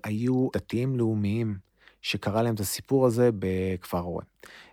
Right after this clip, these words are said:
והייתה מישהי מהצופים שסיפרה שהיא הרגישה מוזר בגלל החולצה שהיא הגיעה לזה. כלומר, הסיפור הזה של שונות בגלל, אה, בגד, ובכלל שונות מתוך חברה, שאתה מגיע לתוך חברה מאוד מאוד הומוגנית ואתה חייזר בה, אז, אה, אתה יודע, אז תמיד,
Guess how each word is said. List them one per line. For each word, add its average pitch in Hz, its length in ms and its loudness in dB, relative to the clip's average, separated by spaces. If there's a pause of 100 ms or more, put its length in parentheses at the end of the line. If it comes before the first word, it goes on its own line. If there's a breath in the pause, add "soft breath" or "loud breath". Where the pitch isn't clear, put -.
והייתה 101 540 2
מישהי 117 420 4
מהצופים 101 640 2
שסיפרה 110 500 0
שהיא 104 200 0
הרגישה 107 300 0
מוזר 104 360 0
בגלל 101 220 -4
החולצה 98 320 -8
שהיא 107 180 -2
הגיעה 98 180 0
לזה. 98 140 -4 (340 loud breath)
כלומר, 123 200 4
הסיפור 170 340 2
הזה 165 120 4
של 135 300 6
שונות 139 420 4
בגלל, 117 520 6
אה, 104 160 4 (100)
בגד, 160 280 10 (220)
ובכלל 127 360 2
שונות 113 280 2
מתוך 117 280 0
חברה, 104 340 4
שאתה - 160 -10
מגיע 98 260 0
לתוך - 180 -4
חברה 104 220 -2
מאוד 104 160 2
מאוד 104 140 2
הומוגנית 95 440 2
ואתה 95 220 0
חייזר 98 420 2
בה, 104 140 0 (720 soft breath)
אז, 95 400 0
אה, 98 360 4 (180)
אתה - 100 -16
יודע, 127 120 0
אז 104 120 -2
תמיד, 120 360 2